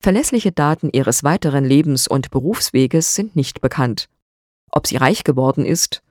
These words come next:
ob sie pleite ging, ob sie später etwas anderes gemacht hat, wir wissen es nicht. Historische Quellen sind da gnadenlos nüchtern. Über ihr Leben ist nur wenig überliefert.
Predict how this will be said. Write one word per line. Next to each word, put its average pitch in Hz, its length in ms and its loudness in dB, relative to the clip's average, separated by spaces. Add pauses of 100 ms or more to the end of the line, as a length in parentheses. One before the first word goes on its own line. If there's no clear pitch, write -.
(100)
ob - 140 -10
sie 131 120 0
pleite 160 360 2
ging, 143 300 2 (460)
ob - 120 -4
sie 226 100 0
später 190 440 0
etwas 147 340 -2
anderes 185 480 0
gemacht 143 340 0
hat, 170 220 -2 (380)
wir 226 140 4
wissen 120 220 0
es 104 200 -2
nicht. - 340 -4 (540)
Historische 269 500 4
Quellen 160 400 4
sind 180 200 2
da 220 140 2
gnadenlos 147 720 2
nüchtern. 131 560 0 (420)
Über 156 180 2
ihr 107 100 2
Leben 175 380 0 (160)
ist - 200 -4
nur 240 200 -2
wenig 135 440 2
überliefert. 170 680 -2